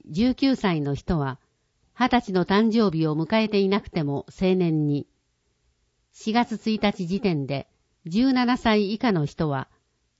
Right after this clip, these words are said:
十八歳の誕生日から成年になります。十八歳からできることと、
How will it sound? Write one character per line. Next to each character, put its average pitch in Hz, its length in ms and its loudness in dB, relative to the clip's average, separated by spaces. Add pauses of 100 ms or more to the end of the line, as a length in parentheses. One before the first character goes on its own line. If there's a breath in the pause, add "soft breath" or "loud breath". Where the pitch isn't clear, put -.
十 214 200 2
八 226 140 0
歳 170 300 0
の 156 160 -2
誕 220 260 2
生 247 200 4
日 180 120 -2
か 190 100 0
ら 175 280 0
成 175 260 -2
年 165 240 2
に 156 140 2
な 147 100 0
り 143 140 -2
ま 135 100 -2
す。 - 300 -12 (1500)
十 240 200 4
八 226 180 2
歳 170 280 0
か 160 140 0
ら 156 100 2
で 165 140 0
き 240 120 2
る 202 120 4
こ 156 120 -2
と 160 140 0
と、 147 240 -6